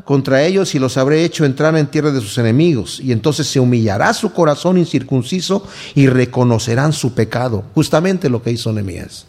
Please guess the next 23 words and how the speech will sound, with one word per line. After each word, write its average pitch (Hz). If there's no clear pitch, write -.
"Entonces 123
yo 127
me 135
acordaré 120
de 120
mi 107
pacto 110
con 101
Jacob 139
y 117
asimismo 123
de 117
mi 110
pacto 113
con 104
Isaac 143
y 127
también 117
de 123
mi 113
pacto 120
con 113
Abraham, 131